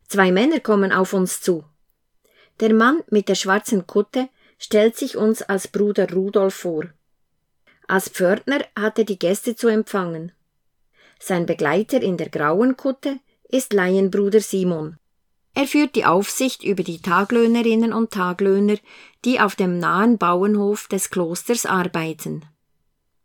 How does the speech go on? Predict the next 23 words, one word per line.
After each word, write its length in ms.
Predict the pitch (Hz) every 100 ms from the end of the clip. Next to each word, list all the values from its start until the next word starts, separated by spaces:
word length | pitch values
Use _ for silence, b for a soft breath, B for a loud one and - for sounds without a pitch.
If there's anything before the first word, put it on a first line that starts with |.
| _ _ _ _ _ _ _ _
Bruder 380 | - 294 277 220
Rudolf 540 | 190 226 240 240 254 -
lässt 300 | 208 220 -
uns 160 | 277 262
in 180 | 262
die 100 | 262
Klosterkirche 760 | 247 214 190 - 190 196 185 202
eintreten. 800 | 180 180 170 185 160 - 160 175 _ _ _ _ _ _ _ -
Ein 220 | 160 170
einfaches 600 | - 233 254 285 277 -
Holzkreuz 720 | 175 190 - - 214 220 -
und 260 | - 196 185
der 140 | 175
Altar 460 | 160 - 170 175 214 -
schmücken 500 | - 214 233 - 233
den 200 | 185 165
weiten 420 | 151 165 254 254
Kirchenraum. 800 | - 208 - 190 180 160 151 156 _ _ _ _ _ _ _ _ _
Der 100 | 196
vordere 560 | 190 180 185 247 247 262
Teil, 460 | 254 240 247 277 - _
der 120 | 190
Mönchschor, 920 | 175 165 170 202 - - - 247 254